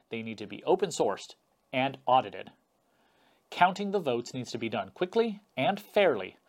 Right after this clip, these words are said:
under the watchful eyes of trustworthy individuals of all parties. We cannot allow the Democratic Party machines in big blue cities like Atlanta and Philadelphia to run their elections without any oversight.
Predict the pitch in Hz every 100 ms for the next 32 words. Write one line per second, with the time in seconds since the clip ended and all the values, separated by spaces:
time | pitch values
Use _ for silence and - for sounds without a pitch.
0 | _ _ 135 123 113 110 143 - 214 185
1 | 117 107 123 - 160 - 185 185 202 208
2 | 220 180 110 101 - 123 _ - 147 117
3 | 107 85 - - _ _ _ _ _ _
4 | _ _ - 202 320 311 139 110 170 101
5 | 101 101 165 170 160 117 - 156 127 107
6 | - 147 117 120 107 156 131 123 - 165
7 | 117 139 90 - - 131 139 110 113 _
8 | _ - - 139 110 156 202 127 120 -
9 | _ - 135 147 151 139 143 135 - 180
10 | 123 127 131 143 113 104 131 262 - 202
11 | 247